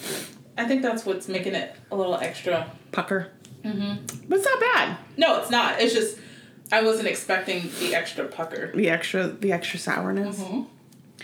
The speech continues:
Speaker 2: When I think marmalade, I think orange, not necessarily kumquat.
Speaker 1: So I have, um, a lemonade sour ale.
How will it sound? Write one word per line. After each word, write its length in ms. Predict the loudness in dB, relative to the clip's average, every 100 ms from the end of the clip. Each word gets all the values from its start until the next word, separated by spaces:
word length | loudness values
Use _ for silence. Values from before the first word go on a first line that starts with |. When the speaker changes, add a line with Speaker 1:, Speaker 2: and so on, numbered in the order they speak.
| -14 -4
Speaker 2:
When 120 | 2 4
I 100 | 6
think 180 | 6
marmalade, 360 | 6 6 6 4
I 80 | 4
think 180 | 2 2
orange, 580 | 2 0 -2 -6 -8 -14 -10 2
not 220 | 4 4
necessarily 440 | 2 4 4 2
kumquat. 440 | 0 -4 -4 -4 -6 -10
Speaker 1:
So 260 | -2 4 6
I 140 | 6
have, 580 | 4 4 6 6 4 0 0
um, 560 | 2 2 0 -4 -12 -16 -20 -20 -20 -20 -20 -20 -20 -20 -20 -20 -20 -20 -4
a 80 | 0
lemonade 640 | 2 2 2 2 2 0
sour 480 | -2 0 0 0 0
ale. 380 | -2 -4 -6